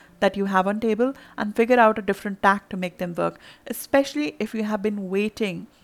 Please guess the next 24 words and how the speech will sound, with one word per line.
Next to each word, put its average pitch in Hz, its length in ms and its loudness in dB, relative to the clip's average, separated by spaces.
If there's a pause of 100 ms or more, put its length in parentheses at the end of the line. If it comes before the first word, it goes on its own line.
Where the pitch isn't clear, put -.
(200)
for 208 160 0
the 214 100 -2 (120)
contracts, 214 680 -2
for 202 200 0
the, 202 300 -6 (920)
uh, - 160 -6
for, - 320 -6
for 214 240 2
sort 247 260 2
of 285 160 2
the 208 180 -4 (200)
positive 214 380 2
news 208 280 -4
to - 80 -8
come 190 220 -4
from 190 180 -6
the 190 140 -4
other 220 180 2
side. 233 440 -2 (360)
You 247 220 4
will 294 320 2
take 226 420 -2
the - 180 -8
initiative 190 840 -2